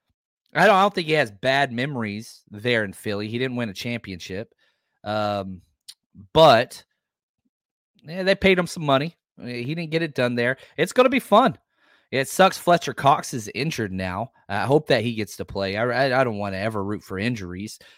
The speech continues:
But if he can, it does affect the game. If he cannot play, it affects it all. Uncle Salty, my man, it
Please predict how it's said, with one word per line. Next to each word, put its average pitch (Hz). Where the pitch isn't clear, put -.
But 113
if 120
he 120
can, 156
it 113
does 123
affect 135
the 107
game. 127
If 90
he 123
cannot 151
play, 131
it 113
affects 123
it 101
all. 123
Uncle 147
Salty, 196
my 123
man, 147
it -